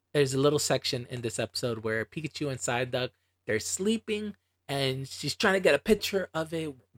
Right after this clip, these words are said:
with her phone, and her phone's out of battery, which we could all relate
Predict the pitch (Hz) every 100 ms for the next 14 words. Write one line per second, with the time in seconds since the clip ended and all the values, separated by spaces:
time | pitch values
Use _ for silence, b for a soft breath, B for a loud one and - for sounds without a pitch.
0 | - 117 101 - 226 208 208 208 - _
1 | - 107 107 - 202 101 92 _ - 117
2 | - - 196 196 175 180 190 b - 113
3 | - 101 - - 185 185 180 151 139 135
4 | 135